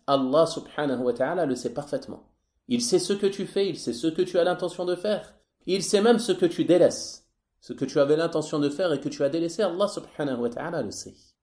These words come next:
Je sais ce que vous divulguez ainsi que ce que vous cachez. » Après cela, Allah subhanahu wa ta'ala ordonna aux anges de se prosterner pour Adam alayhi salam, et ce afin de l'honorer et de lui manifester leur respect,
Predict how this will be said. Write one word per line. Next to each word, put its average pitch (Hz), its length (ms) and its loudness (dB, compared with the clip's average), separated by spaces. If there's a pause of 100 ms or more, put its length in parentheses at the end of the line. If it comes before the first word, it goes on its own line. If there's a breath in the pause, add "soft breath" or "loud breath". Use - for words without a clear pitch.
(140)
Je 95 100 -6
sais 127 180 0
ce 175 140 0
que 175 160 2
vous 160 180 2
divulguez 160 480 -2
ainsi 135 300 -6
que 107 100 -12
ce 110 160 -12
que 117 140 -8
vous 85 120 -12
cachez. » - 400 -16 (420)
Après 202 260 2
cela, 190 580 2 (400)
Allah 147 220 4
subhanahu 147 560 -4
wa 123 120 0
ta'ala 123 460 -6 (420)
ordonna 156 420 2
aux 127 220 2
anges 160 300 -4
de 113 100 -6
se 117 140 -6
prosterner 143 520 -4
pour - 280 -8
Adam 107 340 -4
alayhi 101 320 -4
salam, 80 460 -12 (460)
et 110 80 -6
ce - 140 2
afin 151 260 4
de 113 100 2
l'honorer 135 680 0 (400)
et 113 80 -2
de 123 120 2
lui 120 120 4
manifester 147 540 2
leur 120 160 2
respect, - 340 -6